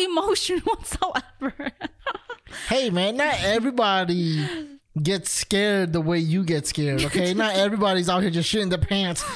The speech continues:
Speaker 2: as they're getting kidnapped, right?
Speaker 1: But you think that's how everyone acts when they're scared, like the little girl, where somehow she still manages to be able to negotiate?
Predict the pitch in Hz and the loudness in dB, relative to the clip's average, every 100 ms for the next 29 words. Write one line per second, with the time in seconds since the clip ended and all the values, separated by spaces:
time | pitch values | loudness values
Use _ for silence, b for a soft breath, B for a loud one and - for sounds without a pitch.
0 | - 175 185 190 185 165 151 196 170 147 | -4 -2 0 2 0 0 2 2 0 -2
1 | 127 143 156 170 180 262 254 226 190 269 | -2 0 0 0 -2 -8 -14 -18 -4 -2
2 | 262 - 247 233 262 311 330 302 254 _ | 0 -2 -4 0 0 0 -2 -2 -6 _
3 | 240 233 262 247 - 220 233 240 240 240 | -4 -4 -2 -2 0 -2 0 0 0 -2
4 | 247 - _ _ _ _ _ _ _ _ | -4 -12 _ _ _ _ _ _ _ _
5 | _ - 214 233 - - 220 214 202 - | _ -6 -4 -4 -8 -4 -2 -2 -2 -6
6 | - 214 214 262 302 _ 226 208 208 214 | -4 -4 -2 -4 -6 _ -6 -4 -6 -4
7 | 208 202 208 208 240 320 B B - 202 | -4 -4 -4 -2 -2 -4 B B -14 -4
8 | 233 214 208 240 - 240 226 226 214 214 | -2 -2 -2 -4 -2 -2 -2 -2 -2 -2
9 | 208 220 214 202 202 208 196 214 208 - | -4 -2 -2 -2 -2 -2 -2 -4 -6 -6
10 | 208 202 196 196 196 220 196 185 196 - | -6 -4 -4 -4 -6 -4 -4 -4 -4 -4
11 | 262 254 277 302 | -2 -2 -4 -8